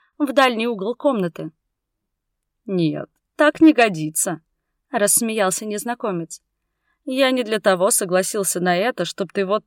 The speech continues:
так отделался. Мне сказали, что будет достойный соперник. Покажи мне, соврали они или нет". "Я не знаю, кто ты, но скоро покойником станешь". Слова были громкими,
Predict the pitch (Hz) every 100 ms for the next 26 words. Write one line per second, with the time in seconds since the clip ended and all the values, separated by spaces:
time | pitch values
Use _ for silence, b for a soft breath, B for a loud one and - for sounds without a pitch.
0 | - 170 165 233 175 170 156 156 - 175
1 | _ _ _ _ _ 277 220 208 - 190
2 | 175 180 - 185 170 180 175 185 180 -
3 | 190 233 190 160 180 - 170 151 156 -
4 | _ _ _ _ _ _ 247 294 269 190
5 | 180 175 170 - 240 208 202 254 240 175
6 | 160 156 196 196 226 180 139 - _ _
7 | _ _ _ _ _ _ _ _ - 196
8 | 220 269 226 185 170 - 294 180 147 160
9 | _ b b 247 226 - - 262 254 170
10 | 214 - 226 254 196 180 - - 170 143
11 | - - _ _ _ _ _ _ _ -
12 | 285 262 262 254 254 233 180 202 269 277
13 | 214 180 175